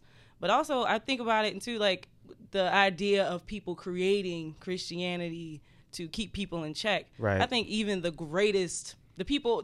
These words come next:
Speaker 1: the, the, the person that we may see, you know, <clears throat> that might be smart enough or brilliant enough
Speaker 2: Mm-hmm.
Speaker 1: to create something like that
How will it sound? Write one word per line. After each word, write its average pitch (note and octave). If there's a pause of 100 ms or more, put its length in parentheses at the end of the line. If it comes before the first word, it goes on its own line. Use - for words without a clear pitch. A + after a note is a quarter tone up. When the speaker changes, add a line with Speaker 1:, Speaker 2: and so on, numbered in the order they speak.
Speaker 1:
the, E3+
the, D#3+ (220)
the F3 (420)
person B3
that G#3
we A3
may G#3
see, F#3 (300)
you F#3+
know, E3+ (260)
<clears throat> -
that E3+
might F#3
be E3+ (420)
smart G3+
enough E3
or -
brilliant G3
enough E3+
Speaker 2:
Mm-hmm. A2
Speaker 1:
to G2+
create A3
something E3
like D#3
that D#3+